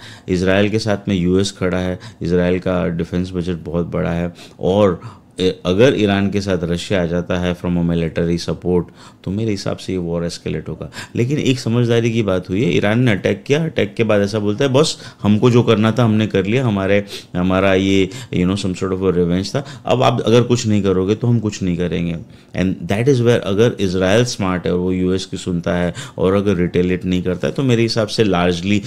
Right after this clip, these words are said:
हमें गैप डाउन ओपन होंगे और कहीं पे सेटल हो जाने चाहिए। But अगर गलती से इस चीज़ को एस्केलेट हो जाता है, तो मुझे लगता है ये चीज़ बहुत डेंजरस शेप में आ सकती है। तो गाइस, पाँच मिनट लिए मैंने overall ग्लोबल सिचुएशन समझाने के लिए कि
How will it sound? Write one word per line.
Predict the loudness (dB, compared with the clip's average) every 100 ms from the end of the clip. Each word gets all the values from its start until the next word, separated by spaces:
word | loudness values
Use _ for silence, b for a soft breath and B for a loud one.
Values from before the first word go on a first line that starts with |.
| B B
हमें | 0 0 0
गैप | 0 0
डाउन | 0 0
ओपन | -2 -2 -2
होंगे | 0 2
और | 0 0
कहीं | 0 0
पे | 0
सेटल | 0 0 0
हो | 0
जाने | 0 -2 -2
चाहिए। | -4 -6 -8 B B B
But | -2 0
अगर | 0 -2
गलती | 0 2 2 -2
से | -2 -2 -2
इस | -2
चीज़ | -6 -6
को | -4 -4
एस्केलेट | -4 -2 -2 0
हो | -2
जाता | -2 -4 -2
है, | -4
तो | -4 -4
मुझे | -2 -2
लगता | -2 -4 -4
है | -2 -2
ये | -2
चीज़ | -4 -6 -8 -8 B B B
बहुत | -8 -2 0 -2
डेंजरस | 0 0 0 -2 -2
शेप | -4 -4 -4
में | -8
आ |
सकती | -6 -10 -4 -2
है। | -2 -4 -20 -20 _ _ -8 2
तो | 4 2 B B
गाइस, | 4 4 4
पाँच | 0 0 2
मिनट | 2 2
लिए | 2 2
मैंने | 4 4
overall | 2 2 4 6 6 4
ग्लोबल | 2 2 0
सिचुएशन | 0 -4 -4 -4 -4
समझाने | -2 0 0 -2
के | -2
लिए | 0 0
कि | -2 -6